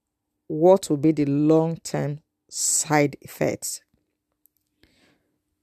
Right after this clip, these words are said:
And also, um, perhaps our good governor, uh, should remember the citizen, citizens of Edo State, you know,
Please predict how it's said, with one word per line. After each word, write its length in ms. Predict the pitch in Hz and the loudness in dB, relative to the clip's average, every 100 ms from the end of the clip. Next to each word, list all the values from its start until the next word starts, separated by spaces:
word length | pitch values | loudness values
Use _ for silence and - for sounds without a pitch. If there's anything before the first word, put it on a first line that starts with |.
| _ _ _ _ _ _ _ | _ _ _ _ _ _ _
And 200 | 180 175 - | -2 -2 0
also, 580 | 226 233 - 151 151 - | 2 4 6 6 6 2
um, 480 | 170 156 156 156 156 - - _ _ _ _ _ _ _ _ _ _ _ _ _ _ _ | 0 0 0 -2 -8 -12 -20 _ _ _ _ _ _ _ _ _ _ _ _ _ _ _
perhaps 380 | - 214 247 - | -8 2 4 6
our 180 | 196 170 | 4 2
good 260 | 160 208 180 | 2 0 2
governor, 520 | 180 175 165 160 160 | 4 4 2 0 -4
uh, 260 | - 147 143 | -6 -6 -6
should 200 | - 160 | -4 0
remember 420 | 151 165 170 160 143 | 2 2 2 2 0
the 120 | 135 | -2
citizen, 420 | - 180 175 - - _ _ - | 0 0 2 0 -4 _ _ -16
citizens 680 | - - 196 196 180 180 151 | -8 -4 -2 0 0 -2 -2
of 120 | 135 | -2
Edo 220 | 139 151 | 0 0
State, 480 | - - 147 - - | -2 -4 -4 -4 -10
you 80 | 147 | -10
know, 300 | 139 143 | -8 -12